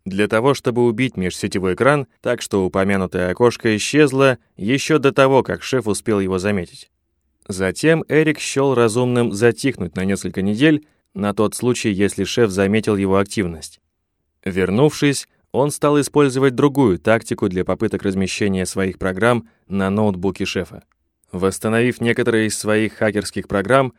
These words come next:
он написал программу, которая позволяет обмануть персональный межсетевой экран,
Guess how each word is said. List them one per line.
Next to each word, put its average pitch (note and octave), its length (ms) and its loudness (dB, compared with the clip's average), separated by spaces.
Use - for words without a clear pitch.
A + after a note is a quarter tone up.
он G#2 220 0
написал G2+ 440 -2
программу, C3+ 680 2
которая F3 460 2
позволяет D#3 580 4
обмануть C#3+ 440 2
персональный F#2+ 600 -2
межсетевой F2+ 580 -4
экран, C3+ 340 2